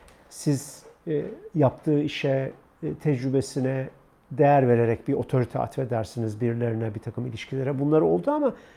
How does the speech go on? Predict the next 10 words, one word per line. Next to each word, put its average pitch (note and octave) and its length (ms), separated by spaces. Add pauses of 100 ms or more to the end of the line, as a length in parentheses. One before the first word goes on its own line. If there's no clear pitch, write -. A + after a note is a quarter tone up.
(140)
böyle E3 180
hani F3 300 (300)
yazılı, D3 480
kurallı, C#3+ 600 (340)
e, D#3 60 (2000)
şeyler E3+ 340
pek F#3 160
olmadı. C#3+ 400
Yani A#2+ 180
kendiliğinden, F#3 720